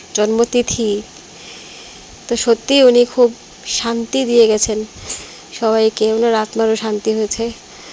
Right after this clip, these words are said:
ওনার স্মরণে আসলে শান্তিই পাওয়া যাবে। আর এই দেখো, এই দিকটায় চলে এসছি, এখানে সব, আহ, মূর্তি আছে। আর এই দেখো, এই গাছতলাটায় সবাই বসে বিশ্রাম নিচ্ছিল।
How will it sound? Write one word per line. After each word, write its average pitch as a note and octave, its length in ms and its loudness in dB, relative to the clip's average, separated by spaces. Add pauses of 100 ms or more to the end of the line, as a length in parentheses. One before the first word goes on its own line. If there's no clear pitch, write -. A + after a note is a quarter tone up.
(200)
ওনার A3 200 2
স্মরণে A3+ 380 2
আসলে A#3+ 300 0
শান্তিই A#3+ 480 -4
পাওয়া G3+ 260 2
যাবে। G#3 300 -6 (2750)
আর A3 200 -6
এই A3+ 120 2
দেখো, A#3 260 -2
এই B3 120 6
দিকটায় A#3 360 0
চলে A#3 260 2
এসছি, A#3+ 360 0 (2500)
এখানে G#3 640 -4
সব, G3+ 340 0 (2000)
আহ, A3 120 -4
মূর্তি A3+ 440 0
আছে। A3+ 300 2
আর A3+ 160 2
এই A3 120 6
দেখো, B3+ 160 0
এই B3+ 160 4
গাছতলাটায় A3+ 680 0
সবাই A3+ 300 0
বসে G#3+ 300 -2
বিশ্রাম A3 420 -2
নিচ্ছিল। A3+ 480 0